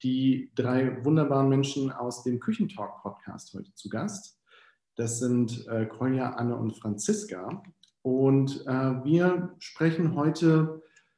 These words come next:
übergeordnet, äh, darüber, warum vielleicht podcasten wir, aber was hat, äh, unsere, unsere Podcast-Initiative, was haben unsere Gedanken mit guter Bildung zu tun? Und da kommen wir alle aus, äh,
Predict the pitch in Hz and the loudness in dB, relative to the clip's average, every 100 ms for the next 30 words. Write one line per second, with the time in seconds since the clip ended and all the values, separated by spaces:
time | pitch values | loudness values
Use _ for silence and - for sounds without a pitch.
0 | _ _ _ _ _ 175 180 151 165 165 | _ _ _ _ _ 4 6 6 4 2
1 | 151 - 156 - 143 143 135 139 139 135 | 0 0 -8 0 2 4 2 4 4 4
2 | 127 143 143 117 - - 117 113 - - | 4 4 4 2 -2 -2 0 0 -4 -6
3 | 180 185 156 143 139 131 131 113 120 120 | -6 -4 -6 -4 -2 -2 -2 -2 -2 -2
4 | 127 123 123 - - - 117 117 117 123 | -4 -6 -8 -10 -14 -8 -4 -4 -2 -4
5 | 120 113 113 110 117 117 117 - 143 - | -2 0 0 0 -2 -4 -4 -6 -10 -8
6 | 127 123 127 120 120 - 120 113 113 117 | -10 -8 -4 -4 -6 -8 -8 -6 -8 -6
7 | 113 113 113 110 107 - 110 - 110 107 | -6 -6 -8 -6 -10 -8 -8 -4 -4 -4
8 | - - 120 127 147 143 107 95 - - | -6 -6 0 4 6 6 4 0 -10 -14
9 | 113 104 92 92 101 107 123 120 110 123 | -10 -6 -6 -8 -10 -10 -4 -4 -4 -6
10 | 117 113 - - | -6 -8 -10 -12